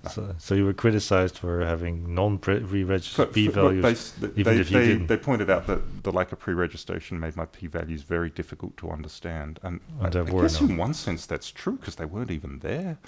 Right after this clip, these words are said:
Speaker 1: <laughs>
Speaker 2: <laughs> That's great. So, uh, um, uh, the, um, I also wanted to ask you, uh, I think y-, you just mentioned that you, at some point you moved to the,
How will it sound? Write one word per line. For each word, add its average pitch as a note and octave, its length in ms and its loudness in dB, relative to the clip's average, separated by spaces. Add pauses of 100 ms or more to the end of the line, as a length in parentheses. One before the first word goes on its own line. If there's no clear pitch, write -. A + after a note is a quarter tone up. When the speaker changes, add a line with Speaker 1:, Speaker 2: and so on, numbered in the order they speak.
(280)
Speaker 1:
<laughs> - 840 2 (100)
Speaker 2:
<laughs> - 1700 0
That's A2 260 -4
great. G#2 340 -8 (1000)
So, A#2+ 400 4 (540)
uh, A2+ 220 8
um, G#2+ 420 2 (760)
uh, C#3 40 -12 (200)
the, A#2+ 180 0 (280)
um, A2 500 0 (540)
I B2 160 4
also D#3+ 320 2
wanted B2+ 240 2
to A2+ 100 -2
ask A2+ 340 -2
you, G#2 360 0
uh, G2 200 -2
I F#2+ 40 -2
think D#3+ 280 -4
y-, A#2+ 160 -6
you A2+ 300 -2
just A2 260 -4
mentioned G2 360 -2
that F#2 220 -4
you, G2+ 200 -4
at F#2+ 100 0
some C3+ 140 4
point G#2+ 200 0
you G2 80 -2
moved G2 260 -2
to G2 60 -8
the, F2+ 160 -2